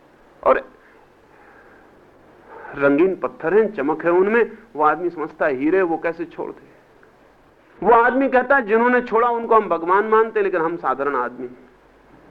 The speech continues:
हम ना छोड़ सकेंगे। लेकिन ये आदमी हीरे की खदान पे पहुंच गया और हीरे सामने दिखाई पड़ने लगे। फिर इसको समझाना पड़ेगा कि कंकड़ पत्थर छोड़ दो।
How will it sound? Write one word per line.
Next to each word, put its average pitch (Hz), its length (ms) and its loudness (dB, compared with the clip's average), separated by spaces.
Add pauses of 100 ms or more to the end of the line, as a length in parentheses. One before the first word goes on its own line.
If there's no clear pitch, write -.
(340)
हम 147 100 2
ना 156 120 4
छोड़ 151 240 -2
सकेंगे। - 340 -12 (1400)
लेकिन 226 200 4
ये 233 100 2
आदमी 220 340 0
हीरे 202 260 -2
की 208 120 -6
खदान 175 360 -4
पे - 60 -12
पहुंच 160 300 -10
गया - 220 -18 (880)
और 143 120 0
हीरे 190 240 4
सामने 185 340 0
दिखाई 185 260 -2
पड़ने 160 240 -4
लगे। 156 240 -6
फिर 160 180 -6
इसको 165 180 -8
समझाना 147 420 0
पड़ेगा 185 340 2
कि 139 180 -8
कंकड़ 143 340 -2
पत्थर 147 300 -6
छोड़ 151 280 0
दो। 185 160 -6